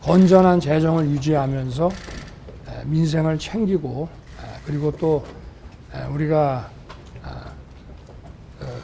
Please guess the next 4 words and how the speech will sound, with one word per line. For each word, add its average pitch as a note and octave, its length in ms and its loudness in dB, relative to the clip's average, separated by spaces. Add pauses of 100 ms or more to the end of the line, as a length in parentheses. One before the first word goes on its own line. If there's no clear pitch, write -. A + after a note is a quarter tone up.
(1000)
성장 A3 500 6
동력도 D#3+ 560 2
계속 D3 420 2
살려가면서, D3+ 1000 0